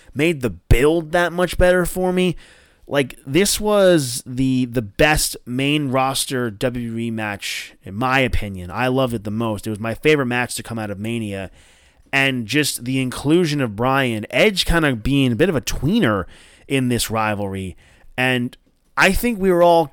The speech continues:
at least we were convinced that, you know, Roman could lose the title.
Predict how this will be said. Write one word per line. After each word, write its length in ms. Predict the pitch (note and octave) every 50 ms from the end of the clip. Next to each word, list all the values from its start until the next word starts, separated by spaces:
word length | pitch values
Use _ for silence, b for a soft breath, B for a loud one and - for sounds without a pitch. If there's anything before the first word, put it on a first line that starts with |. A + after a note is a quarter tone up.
| -
at 280 | G2+ G#2+ B2+ D3+ C#3+ D3
least 240 | D#3+ G#3+ G#3+ - -
we 60 | E3
were 100 | D3 C3+
convinced 560 | - - B2+ A2+ G2+ A2 D#3 G#3 G#3 E3 -
that, 180 | C#3+ B2 A#2 F2+
you 100 | B2+ C3
know, 300 | B2 A#2+ A#2 A#2 A2+ b b b b b b b b
Roman 400 | - B2+ C#3+ E3+ G3 G#3 G#3+ G3+ E3
could 380 | - - - D#3 E3 G3 F#3+
lose 280 | D3+ C#3+ D#3 D#3+ D#3 B2+
the 80 | C#3+ B2
title. 500 | - - D#3 G3+ F#3 A2 E2+ E2+ B